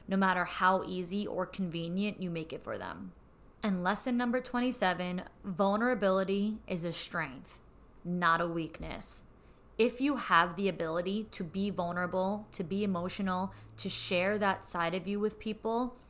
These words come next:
and they see it as, "You're crazy, you're so emotional, you're this, you're that," it's probably because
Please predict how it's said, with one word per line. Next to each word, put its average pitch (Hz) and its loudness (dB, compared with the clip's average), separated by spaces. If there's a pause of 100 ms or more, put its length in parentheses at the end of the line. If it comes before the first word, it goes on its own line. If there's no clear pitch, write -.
(260)
and 208 4
they 208 6
see 220 0
it 190 2
as, 185 2 (400)
"You're 196 2
crazy, 208 0
you're 185 0
so 202 0
emotional, 190 0
you're 180 -2
this, 202 -2
you're 185 0
that," 190 4 (300)
it's 208 2
probably 262 4
because 180 0